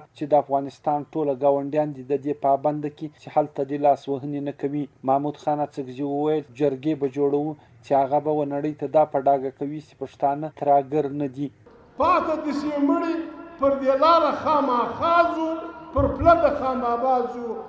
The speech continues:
Speaker 2: موږ پښتانه.
Speaker 1: د پښتونخوا ملي عوامي پارټۍ صوبایي مشر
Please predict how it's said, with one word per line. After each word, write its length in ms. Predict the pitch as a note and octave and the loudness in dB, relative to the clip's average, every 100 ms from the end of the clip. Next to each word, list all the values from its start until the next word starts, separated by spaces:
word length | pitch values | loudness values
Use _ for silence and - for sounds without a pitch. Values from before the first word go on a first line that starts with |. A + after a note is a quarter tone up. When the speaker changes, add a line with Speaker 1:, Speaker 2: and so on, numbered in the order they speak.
| - | -4
Speaker 2:
موږ 140 | A#3 B3 A3 | -2 0 -2
پښتانه. 420 | G3+ E3+ F3 E3 D#3+ - - - - - - - - - - - - - - - - - - - - - _ - | -4 -8 -8 -10 -12 -18 -14 -12 -12 -12 -12 -12 -12 -10 -10 -10 -8 -8 -8 -12 -12 -12 -12 -12 -12 -14 _ -8
Speaker 1:
د 20 | C#3 | -6
پښتونخوا 540 | D3 - - C3+ - D3+ D3 | -6 -8 -8 -6 -2 -2 -2
ملي 220 | C#3+ D#3 | -2 0
عوامي 220 | C#3+ C#3+ C#3+ | 2 0 0
پارټۍ 260 | C#3+ - D#3+ - | 0 0 -6 -10
صوبایي 300 | C#3+ C#3 C#3+ C#3+ | -2 0 0 -4
مشر 240 | D3 D#3+ | -4 -6